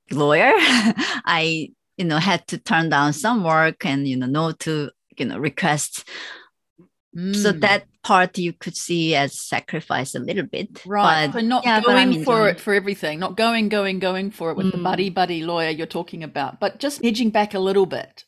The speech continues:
Speaker 2: in order to spend some time with your family, with your son, yes?
Speaker 1: Exactly, yeah.
Speaker 2: Oh, I see.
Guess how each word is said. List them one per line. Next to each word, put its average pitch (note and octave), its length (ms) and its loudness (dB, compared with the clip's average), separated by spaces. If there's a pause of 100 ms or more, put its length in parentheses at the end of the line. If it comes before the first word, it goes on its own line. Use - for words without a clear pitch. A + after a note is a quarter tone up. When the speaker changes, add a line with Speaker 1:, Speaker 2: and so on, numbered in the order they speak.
(120)
Speaker 2:
in G#3 120 0
order G3 200 2
to F#3 140 -6
spend E3+ 340 -8
some F3 120 -8
time E3 300 -8
with D#3+ 140 -12
your D3+ 80 -12
family, D3+ 760 -8
with D#3+ 200 -10
your D3+ 80 -10
son, - 340 -8
yes? D#3 380 -6
Speaker 1:
Exactly, E3 720 -2
yeah. C#3 380 2
Speaker 2:
Oh, F#3+ 260 -4
I F3 160 -6
see. E3+ 580 -10